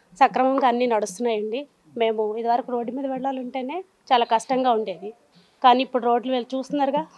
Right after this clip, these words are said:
రోడ్లు ఎంత నీట్‌గా ఉన్నాయో. ఆ, అది చూసి మేము మల్లారెడ్డి గారికి ఓటేస్తున్నామండి. రోడ్లు కానీ, డ్రైనేజ్ కానీ, చెత్త కానీ, ప్రతి ఒక్క విషయాన్ని చాలా జాగ్రత్తగా, ఆ, మల్లారెడ్డి గారు చూసుకుంటారు.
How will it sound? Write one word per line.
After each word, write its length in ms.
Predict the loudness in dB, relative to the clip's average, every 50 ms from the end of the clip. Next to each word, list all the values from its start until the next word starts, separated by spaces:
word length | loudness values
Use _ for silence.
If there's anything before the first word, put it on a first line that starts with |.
| -10 0 4
రోడ్లు 260 | 4 4 6 4 2
ఎంత 160 | 0 0 -2
నీట్‌గా 300 | -4 -6 -6 -6 -4 -4
ఉన్నాయో. 300 | -4 -4 -6 -6 -8 -12 -16 _ _ _ _ _ _ -20 -14 _ 0
ఆ, 60 | 2 4 4 4 4 2
అది 220 | 0 0 -2 -4 -4 -4
చూసి 320 | -4 -4 -4 -6 -8 -8 -6
మేము 220 | -2 -2 0 2
మల్లారెడ్డి 460 | 2 2 4 4 2 2 0 -2 -4
గారికి 280 | -4 -4 -6 -8 -6 -6
ఓటేస్తున్నామండి. 840 | -6 -6 -4 -4 -6 -6 -6 -4 -4 -4 -4 -6 -8 -10 -10 -12 -16 -20 -20 -14 _ -2
రోడ్లు 300 | 0 0 0 0 -2 -2
కానీ, 300 | 0 2 2 2 0 -2
డ్రైనేజ్ 440 | -2 -2 -2 -2 -2 -4 -6 -6 -6
కానీ, 280 | -6 -6 -6 -6 -6 -6 -4
చెత్త 200 | -4 -4 -4 -4
కానీ, 300 | -4 -2 -2 -2 -4 -6 -12 -16 _ _ _ _ 0
ప్రతి 260 | 2 2 2 2 2
ఒక్క 200 | 2 2 0 -2
విషయాన్ని 400 | -4 -6 -4 -4 -2 -2 -2 -2
చాలా 400 | -4 -6 -6 -2 0 0 2 2
జాగ్రత్తగా, 680 | 2 4 4 4 4 2 0 -2 -4 -4 -2 -2 -2 -2 -4 _ _ -20 -6 0 4 4
ఆ, 160 | 4 4 2 0
మల్లారెడ్డి 460 | 0 2 4 4 4 2 2 0 0
గారు 220 | 0 -2 -2 -2
చూసుకుంటారు. 580 | -4 -6 -6 -6 -6 -2 0 0 0 0 -2